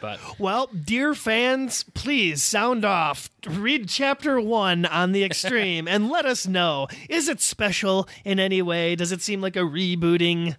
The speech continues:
Speaker 2: of the series? I mean, are we going into what? If, if we're sticking to our, our season continuity that we had, uh, begun so long ago,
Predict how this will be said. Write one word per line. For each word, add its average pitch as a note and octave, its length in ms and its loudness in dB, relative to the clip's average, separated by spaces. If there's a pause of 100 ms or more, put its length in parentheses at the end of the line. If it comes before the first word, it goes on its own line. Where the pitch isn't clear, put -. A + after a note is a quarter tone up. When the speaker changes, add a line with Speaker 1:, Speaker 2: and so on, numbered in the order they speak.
Speaker 2:
of E3 140 -4
the F3 100 0
series? E3 640 0 (500)
I F#3 100 -2
mean, G3 200 0
are F#3+ 120 2
we A3 120 -2
going C4+ 240 2
into B3 240 -2
what? B3+ 240 -4 (440)
If, A#3+ 200 0
if B3+ 200 -2
we're A#3+ 260 0
sticking E4+ 420 0
to A#3+ 160 2
our, F3+ 320 2
our E3 200 2
season G3 600 0
continuity F3 680 0
that D#3 140 -4
we D#3+ 180 -2
had, D3 280 -2
uh, C3+ 240 2
begun D3+ 400 0
so D3 220 -2
long D3 280 2
ago, C#3+ 400 0